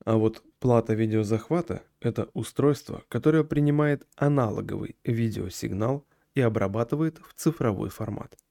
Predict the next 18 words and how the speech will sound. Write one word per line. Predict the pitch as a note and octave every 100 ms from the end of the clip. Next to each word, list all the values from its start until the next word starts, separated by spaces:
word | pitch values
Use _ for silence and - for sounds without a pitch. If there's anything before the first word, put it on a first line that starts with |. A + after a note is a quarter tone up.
| _ _ _ _ _
Такие | A2 A2 A2+
платы | A2 A#2 A#2 A2
есть | A2 G#2+ - -
как | G#2+ - G#2
внутренние | G2+ B2 D#3 - F#2+ F#2
с | -
разъемом | G#2 G2 G#2+ G#2 G2
P | - A2+
C | - G#2+
I, | - -
которые | G#2 - A2+
необходимо | A2+ A2 B2 A#2 B2 A#2 - _
встраивать | - - D#3+ C3+ G2+ G2+ -
в |
компьютер, | - A#2+ G#2 - - - _ _ _ _ _
так | B2 C#3
и | G3+
внешние, | D3 A2+ - A#2 A2+ A2+